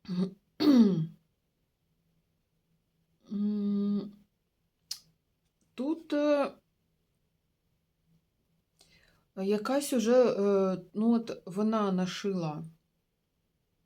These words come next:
зробила роботу, вона нашила якихось тут, е, торбочок, І вона несе їх на базар,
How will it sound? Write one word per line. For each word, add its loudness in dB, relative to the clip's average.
зробила 2
роботу, -4
вона -2
нашила -2
якихось -8
тут, -14
е, -6
торбочок, -8
І -2
вона 2
несе 2
їх 0
на -2
базар, -4